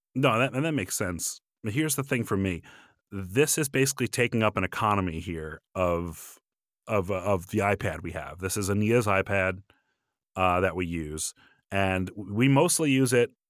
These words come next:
you know, she uses it to, you know, casually to browse the internet and, and take care of some stuff, but she mostly uses it for when we're traveling, and she has something she can watch T V shows on or for us to use just for, like, a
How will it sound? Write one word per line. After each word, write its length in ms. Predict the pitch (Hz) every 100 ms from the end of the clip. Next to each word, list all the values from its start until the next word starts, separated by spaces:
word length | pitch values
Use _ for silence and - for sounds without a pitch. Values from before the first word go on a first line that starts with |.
| _
you 160 | 113 113
know, 100 | 110
she 180 | - 147
uses 280 | 147 127 120
it 120 | -
to, 420 | 113 104 98 95
you 100 | 101
know, 280 | 98 92 87 - _ _ _ _ _ -
casually 480 | - 113 107 104 104
to 60 | 95
browse 340 | 98 101 98
the 100 | 101 101
internet 340 | 95 95 95
and, 260 | 92 90 -
and 120 | 87
take 160 | 104 95
care 160 | 98 92
of 60 | -
some 140 | 98
stuff, 360 | - 95 95 - - - - -
but 160 | 113
she 120 | - 120
mostly 380 | 127 - 127
uses 260 | 117 110 107
it 100 | 104
for 120 | -
when 180 | 104 95
we're 100 | 90
traveling, 720 | - - 127 127 95 87 87 85
and 200 | 95 90
she 160 | - 95
has 200 | 104 -
something 220 | 98 90
she 160 | - 92
can 140 | 90
watch 320 | 87 85 -
T 140 | 90 87
V 160 | 113
shows 280 | - 117 110
on 420 | 104 104 107 104 -
or 460 | 92 85 82 82 - - - - _ _ -
for 180 | - 98
us 120 | 92
to 100 | 101
use 260 | 95 98 87
just 160 | 98 -
for, 80 |
like, 160 | 95
a 80 | 87